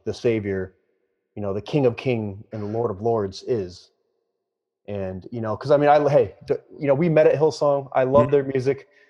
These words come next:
Speaker 1: A lot of times, you know, it's all, "Yay, Jesus." Like, I get it. I love it. I love it. But we also have to remember that Jesus isn't that skinny, white Californian, long, flowy haired guy playing a guitar.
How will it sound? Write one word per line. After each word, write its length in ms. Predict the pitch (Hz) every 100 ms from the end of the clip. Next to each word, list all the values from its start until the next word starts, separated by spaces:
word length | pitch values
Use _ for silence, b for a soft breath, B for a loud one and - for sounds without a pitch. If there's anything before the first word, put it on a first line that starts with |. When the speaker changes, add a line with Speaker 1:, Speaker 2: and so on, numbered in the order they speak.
| b -
Speaker 1:
A 60 |
lot 140 | 131 139
of 80 |
times, 280 | 139 135 127
you 80 | 123
know, 140 | 127
it's 140 | 127 131
all, 180 | 131 131
"Yay, 560 | 135 131 131 131 131
Jesus." 540 | 117 127 117 117 117 120
Like, 100 | 123
I 80 |
get 220 | 120 120 127
it. 20 |
I 120 | 127
love 220 | 131 143
it. 100 | 156
I 80 | 131
love 200 | 123 131
it. 100 | 135 -
But 160 | -
we 140 | 170 208
also 260 | 202 185
have 140 | 147 147
to 100 | 135
remember 340 | 123 123 113
that 200 | 107 110
Jesus 380 | 120 123 123 -
isn't 300 | 123 113 110
that 320 | 110 107 - -
skinny, 440 | - - 131 120
white 240 | 104 113 -
Californian, 600 | 117 113 - 113 110 110
long, 200 | 113 117
flowy 300 | - 113 113
haired 220 | 113 107
guy 160 | 110 107
playing 240 | - 117
a 20 |
guitar. 480 | 98 - 117 107 98